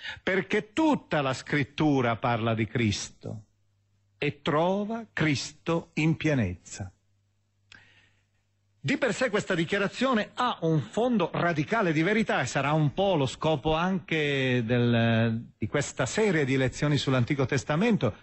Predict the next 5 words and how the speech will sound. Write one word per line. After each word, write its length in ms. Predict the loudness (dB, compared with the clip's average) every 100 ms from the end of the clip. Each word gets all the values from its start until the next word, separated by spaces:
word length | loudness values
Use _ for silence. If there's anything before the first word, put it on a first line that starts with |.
| _ -6
di 180 | -2 0
dimostrare 880 | 2 2 2 -4 -4 0 0 0
questa 340 | 0 -4 -2 0
verità 360 | 2 0 -2 -4
sottesa. 720 | -4 -6 -2 -2 -2 -8